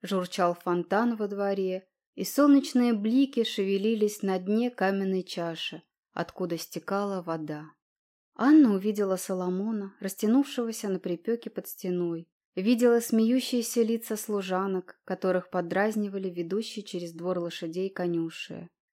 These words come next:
Откуда-то долетели вибрирующие удары молота по наковальне.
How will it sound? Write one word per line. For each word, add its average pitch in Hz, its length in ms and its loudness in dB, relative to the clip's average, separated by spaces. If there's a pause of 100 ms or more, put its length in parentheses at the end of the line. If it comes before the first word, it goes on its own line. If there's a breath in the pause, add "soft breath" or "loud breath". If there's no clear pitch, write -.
(160)
Откуда-то 262 640 2
долетели 233 680 4
вибрирующие 214 840 0
удары 214 480 0
молота 196 460 0
по 196 100 -6
наковальне. 170 840 -4